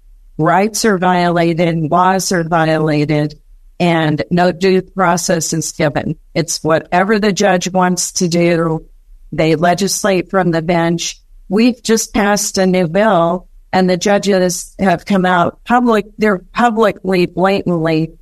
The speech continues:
snubbing their nose at our state legislators, and they're not following the laws. They're still violating people's rights to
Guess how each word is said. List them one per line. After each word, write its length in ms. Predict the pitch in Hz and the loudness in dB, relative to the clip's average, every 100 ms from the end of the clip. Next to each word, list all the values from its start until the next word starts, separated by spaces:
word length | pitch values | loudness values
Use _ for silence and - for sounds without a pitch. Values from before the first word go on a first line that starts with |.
| - - | -20 -18
snubbing 560 | - 208 208 208 202 | -2 0 2 2 2
their 220 | 175 170 | 2 0
nose 440 | 165 170 165 160 - | 0 2 2 0 -4
at 140 | - 165 | -2 0
our 140 | 160 | 0
state 360 | 160 - 175 - | -2 -2 -2 0
legislators, 1200 | 165 156 170 160 - 156 143 147 143 147 - - - - - | 0 0 -2 -6 -4 -2 0 0 -2 -4 -8 -12 -20 -20 -6
and 180 | 196 185 | -2 0
they're 200 | 180 170 | 0 2
not 260 | 160 - | 0 -2
following 460 | - 160 156 147 147 | 0 0 2 0 0
the 100 | 151 | 0
laws. 640 | 143 143 139 139 - - - - - | 0 0 0 -2 -4 -10 -14 -14 -2
They're 180 | 165 156 - - | -2 -2 -10 -14
still 480 | - - 196 185 165 | -8 -2 2 2 2
violating 720 | 165 170 180 196 202 196 190 | 0 0 2 0 2 2 0
people's 640 | 190 196 196 185 180 - - | -2 -2 0 0 -2 -6 -6
rights 580 | 165 180 180 180 - - | 0 2 2 0 -6 -8
to 440 | - 180 160 151 | -2 0 2 0